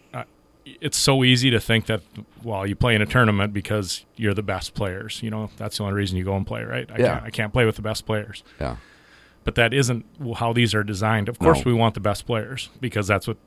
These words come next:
Speaker 1: builds it. Those are the people that are spending money on it. Those are, that's who you, that's who you cater to a little bit because they're the ones that are going around every weekend playing in these tournaments,
Speaker 2: Yeah.
Speaker 1: spending the money, giving up the time and things like that. But then also if you can grow the game by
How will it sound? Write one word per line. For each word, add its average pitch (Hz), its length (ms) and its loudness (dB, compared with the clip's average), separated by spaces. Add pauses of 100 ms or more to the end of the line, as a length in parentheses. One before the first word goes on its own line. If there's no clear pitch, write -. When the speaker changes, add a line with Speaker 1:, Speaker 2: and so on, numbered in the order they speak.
(320)
Speaker 1:
builds 101 300 2
it. 110 160 2
Those 107 200 2
are 107 60 0
the 98 60 0
people 113 280 2
that 101 80 0
are 101 60 0
spending 98 340 2
money 107 300 6
on 104 160 -2
it. 101 80 -10
Those 98 240 -4
are, 92 260 -4
that's 107 240 0
who 120 80 6
you, 104 320 4 (1000)
that's 135 240 0
who 175 80 2
you 139 200 2
cater 120 380 2
to 143 240 2
a - 20 8
little 139 220 4
bit 147 240 2
because 117 320 0
they're 117 200 6
the 117 80 6
ones 110 200 6
that 110 100 0
are 101 60 2
going 101 320 4
around 104 300 2
every 101 160 0
weekend 101 280 0
playing 139 220 4
in 135 60 2
these 127 200 0
tournaments, 104 380 2
Speaker 2:
Yeah. - 20 2
Speaker 1:
spending 127 320 4
the 107 60 4
money, 101 380 -2 (640)
giving 131 260 6
up 123 100 2
the 123 80 0
time 104 300 4
and 101 100 0
things 104 220 2
like 98 180 -2
that. 107 280 -4 (400)
But 113 120 -4
then 123 160 4
also 127 340 4
if 113 80 -2
you 123 100 2
can 117 200 -2
grow 110 240 4
the 110 80 2
game 110 320 0
by 104 280 2